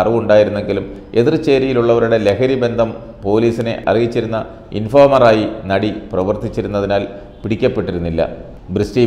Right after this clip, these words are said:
ബിശ്വാസ് പങ്കെടുക്കുന്ന പാർട്ടികളുടെ പേരിൽ ലഹരി സംഘം വലിയ നിരക്കാണ് പാർട്ടികൾക്ക് ഏർപ്പെടുത്തിയിരുന്നത്.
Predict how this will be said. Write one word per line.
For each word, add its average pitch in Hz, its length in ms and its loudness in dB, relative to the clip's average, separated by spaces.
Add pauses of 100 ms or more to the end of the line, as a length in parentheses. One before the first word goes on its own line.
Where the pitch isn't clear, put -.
ബിശ്വാസ് 107 420 2
പങ്കെടുക്കുന്ന 107 540 -2 (420)
പാർട്ടികളുടെ 117 720 2
പേരിൽ 113 300 0 (280)
ലഹരി 127 260 2 (100)
സംഘം 123 240 2 (180)
വലിയ 127 340 4
നിരക്കാണ് 107 480 0 (180)
പാർട്ടികൾക്ക് 104 600 0
ഏർപ്പെടുത്തിയിരുന്നത്. 90 760 -2